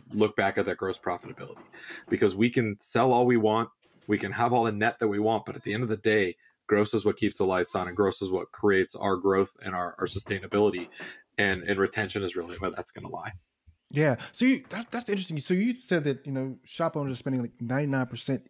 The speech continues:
Speaker 2: in the experience. And so, um, so, like, I guess you talk, and so how, how do you pull them out of being so into that day-to-day so they can focus on figuring out the, the car count equation, so they can figure out how to be more efficient with
Speaker 1: Yeah.
Speaker 2: that and bring more,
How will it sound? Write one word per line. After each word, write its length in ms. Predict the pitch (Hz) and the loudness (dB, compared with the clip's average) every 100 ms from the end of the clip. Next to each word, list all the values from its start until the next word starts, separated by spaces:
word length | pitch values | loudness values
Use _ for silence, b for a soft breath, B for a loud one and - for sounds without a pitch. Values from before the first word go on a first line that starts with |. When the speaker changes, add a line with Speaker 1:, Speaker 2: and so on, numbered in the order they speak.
| _ | _
Speaker 2:
in 140 | 135 | -6
the 100 | 123 | -4
experience. 840 | 113 - - 143 123 113 - - - - | -6 -10 -4 0 0 -4 -12 -20 -20 -14
And 100 | 123 | -4
so, 400 | 139 120 117 117 B B B B | -2 0 -2 -8 B B B B
um, 360 | 139 127 120 120 _ _ _ _ _ _ _ _ _ | -2 0 0 -4 _ _ _ _ _ _ _ _ _
so, 140 | - 180 | -4 2
like, 180 | 180 170 | 2 4
I 80 | |
guess 240 | 175 160 - _ _ | 4 2 -4 _ _
you 140 | 175 | 0
talk, 260 | 196 175 165 | 2 2 0
and 180 | 160 - | -6 -6
so 100 | 175 | -6
how, 200 | 165 233 | 0 0
how 180 | 180 226 | 2 0
do 80 | 262 | 0
you 200 | 233 147 _ - | -2 -2 _ -4
pull 200 | 214 190 | 2 4
them 140 | 170 | 2
out 180 | 151 170 | 2 2
of 220 | 160 135 - _ 139 | 2 -2 -12 _ -12
being 240 | 127 160 156 | -4 -2 -2
so 240 | - 147 - | -2 -2 0
into 220 | 165 165 | -4 0
that 180 | 147 123 | -2 0
day-to-day 360 | 135 135 135 | 0 0 0
so 60 | 135 | -2
they 80 | 143 | -4
can 140 | - | -6
focus 360 | - 151 156 135 | -4 -2 -2 0
on 240 | 131 127 | 0 0
figuring 480 | 120 - 151 139 135 | -6 -2 0 2 2
out 280 | 139 143 _ | 2 0 _
the, 180 | 123 117 | -4 -4
the 100 | 131 | -10
car 260 | 120 - 120 | -8 -6 -8
count 220 | - 117 | -6 -6
equation, 380 | 113 - 120 117 | -6 -6 -6 -6
so 80 | 143 | -6
they 60 | |
can 100 | 143 127 | -6 -2
figure 320 | 165 143 143 | -2 2 2
out 160 | 147 | 2
how 260 | 131 139 127 | 0 -2 -2
to 180 | 127 131 | -4 -6
be 120 | 120 | -4
more 200 | 123 117 | -2 -4
efficient 420 | 113 - 143 131 | -6 -8 -6 -4
with 120 | 117 | -4
Speaker 1:
Yeah. 100 | 117 | -6
Speaker 2:
that 80 | 110 | -8
and 240 | 117 120 113 | -8 -8 -4
bring 180 | 139 | -4
more, 200 | 135 123 | -2 -2